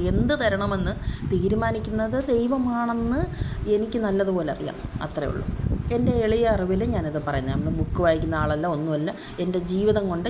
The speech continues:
ഞാൻ പഠിച്ച പാഠങ്ങളാണ്. ഞാൻ ഒന്നിനെയും തേടിയിരിക്കില്ല. എൻ്റെ അടുത്ത് എത്തിച്ചേരേണ്ടത് എന്താണോ അത് എത്തിച്ചേർന്നിരിക്കും.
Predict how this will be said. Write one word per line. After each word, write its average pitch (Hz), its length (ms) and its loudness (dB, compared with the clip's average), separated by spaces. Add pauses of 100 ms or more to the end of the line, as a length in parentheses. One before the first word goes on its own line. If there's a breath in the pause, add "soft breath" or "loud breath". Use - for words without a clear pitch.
ഞാൻ 180 160 0
പഠിച്ച 160 220 -2 (100)
പാഠങ്ങളാണ്. 151 520 -2 (260 loud breath)
ഞാൻ 220 160 0
ഒന്നിനെയും 220 480 2
തേടിയിരിക്കില്ല. 170 540 2 (100)
എൻ്റെ 208 300 0
അടുത്ത് 226 220 -4 (120)
എത്തിച്ചേരേണ്ടത് 180 720 0 (380 loud breath)
എന്താണോ 190 400 2 (120)
അത് 180 140 -2
എത്തിച്ചേർന്നിരിക്കും. 170 760 -2